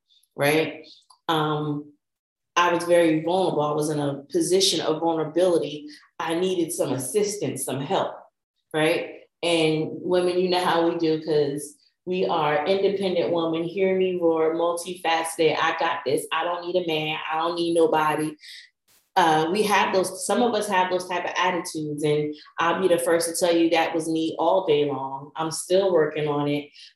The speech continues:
But this week, God put me in a place of vulnerability. And I'm like, "God, you know, I'm not weak, you know, I, I can do what I need to do." But it wasn't about it. So of course,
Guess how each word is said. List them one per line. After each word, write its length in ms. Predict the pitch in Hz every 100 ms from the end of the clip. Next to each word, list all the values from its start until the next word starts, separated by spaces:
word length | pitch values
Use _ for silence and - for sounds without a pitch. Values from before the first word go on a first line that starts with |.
| -
But 300 | 170 190 190
this 240 | 175 160
week, 360 | 170 208 220 -
God 320 | 165 170 -
put 180 | 196 185
me 180 | 175 165
in 80 |
a 80 | 170
place 380 | 160 170 165 -
of 120 | 160
vulnerability. 920 | 165 156 156 151 170 196 160 131 - - _ _ - _ -
And 580 | 190 175 165 160 156 156 - _ _ _ _ _ _ - - -
I'm 160 | 185
like, 200 | 180 160
"God, 560 | 170 185 170 143 143 147 _ - _ _ -
you 140 | 214
know, 520 | 190 165 156 147 143 - _ _
I'm 240 | 180 202 190
not 320 | 185 - -
weak, 460 | 208 170 139 - -
you 140 | 160
know, 360 | 156 151 156 -
I, 200 | 165 -
I 120 | 180
can 240 | 196 185 160
do 180 | 185 208
what 220 | 170 - -
I 120 | 156
need 260 | 156 156 151
to 100 | 147
do." 400 | 147 147 139 - -
But 140 | - 180
it 140 | 160
wasn't 340 | 190 208 196 175
about 360 | 170 190 185
it. 100 | 165
So 200 | - 165
of 120 | 160
course, 440 | - 262 196 180